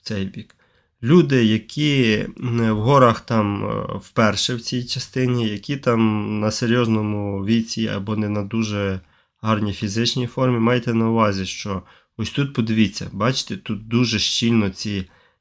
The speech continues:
ізолінії розташовані. Це означає, що тут з біса підйоми круті. І залізти по цьому підйомі буде, ну, дуже важко.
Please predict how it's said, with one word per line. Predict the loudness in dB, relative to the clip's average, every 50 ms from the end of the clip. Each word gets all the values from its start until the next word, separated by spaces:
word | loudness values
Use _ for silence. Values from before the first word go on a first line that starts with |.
| _ _
ізолінії | -6 -4 -2 -2 0 2 4 4 4 4 2 2 0
розташовані. | 0 -2 -6 -6 -8 -8 -6 -6 -6 -8 -10 -10 -12 -16 -14 -8
Це | -4 0 2
означає, | 2 2 2 0 -2 -2 0 0 2 2 0 -2 -4 -8 _ _ _ _ _
що | -14 -14 -12
тут | -8 -6 -6 -4 -2
з | -2
біса | -2 -2 -2 0 0 2 2 2 0 0 -4 -4 -6 _ _ _ _ _ _ -4
підйоми | -4 -2 0 2 4 4 4 4 2 0
круті. | -2 -6 -12 -12 -12 -12 -14 -14 -14 -16 _ _ _ _ _ _ _ _ _ _ _ _ _ _ _ _ _ _ _ _
І | -4 -2 0 2 2 2 2 0 0 0 -2 -4 -6 -10
залізти | -10 -8 -4 0 0 2 2 2 2 2 0 0 -4 -4
по | -2 -2 -4
цьому | -2 0 0 2 2 2 0
підйомі | 0 -2 0 0 2 2 2 4 4 2 2
буде, | 0 -2 -4 -4 0 2 2 4 4 2
ну, | 2 0 0
дуже | -2 -2 -2 -2 0 -2 -2
важко. | 0 -2 -2 -2 -4 -8 -12 -14 -16 -16